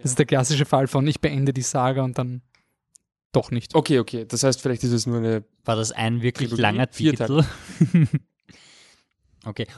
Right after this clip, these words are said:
Speaker 3: Man muss auch noch dazu sagen, dass die drei Gruppen an Kindern, die überleben, die kommen nicht einfach heim zu ihren Familien, sondern die kommen,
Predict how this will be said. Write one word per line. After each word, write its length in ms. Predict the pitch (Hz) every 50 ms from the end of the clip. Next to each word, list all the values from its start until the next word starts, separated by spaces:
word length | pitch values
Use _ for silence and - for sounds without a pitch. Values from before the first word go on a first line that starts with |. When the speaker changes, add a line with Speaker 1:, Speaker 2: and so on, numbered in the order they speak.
| 113 -
Speaker 3:
Man 160 | 156 156 165
muss 140 | 185 160 170
auch 120 | 170 160
noch 80 | 160 147
dazu 260 | 156 143 - - 170
sagen, 280 | 156 - 151 147 143
dass 240 | 131 139 127 - -
die 180 | - 143 135 -
drei 580 | - - 123 120 120 120 120 120 120 117 - - -
Gruppen 420 | - - 165 - _ - 143 135
an 720 | 127 127 - - _ _ - - 117 113 113 113 113 113 -
Kindern, 420 | - - 160 156 147 139 131 120
die 60 | 123
überleben, 560 | 120 113 113 110 110 113 117 123 127 131 131 120
die 140 | - 120
kommen 200 | - - 120 120
nicht 120 | 117 104 117
einfach 240 | 110 101 113 104 104
heim 160 | 117 113 113
zu 120 | - 123
ihren 100 | 113 107
Familien, 560 | - - 110 110 123 139 147 147 139 135 135
sondern 360 | 127 - - 113 110 113 113 110
die 140 | - 110
kommen, 520 | - - 110 110 107 107 107 107 107 107